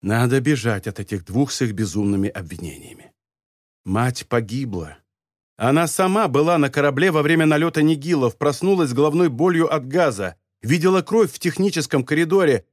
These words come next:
Мать просто не могла выжить. А если и выжила, то работать на Нигилов не стала бы".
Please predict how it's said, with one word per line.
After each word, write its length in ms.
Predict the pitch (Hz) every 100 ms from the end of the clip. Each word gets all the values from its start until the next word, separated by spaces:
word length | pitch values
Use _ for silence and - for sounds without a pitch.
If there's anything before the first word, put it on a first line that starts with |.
| _
Мать 240 | 110 127
просто 340 | - 151 - 151
не 120 | 156
могла 400 | 180 175 208 202
выжить. 520 | 131 202 110 87 - _ _ _ _ _ -
А 120 | 113
если 340 | 127 160 156
и 80 | 156
выжила, 540 | 143 202 139 101 80 - _ _ -
то 120 | 151
работать 520 | 139 120 180 165 113
на 60 | 117
Нигилов 480 | 123 110 139 139 135
не 100 | 127
стала 420 | - 156 151 90
бы". 180 | 78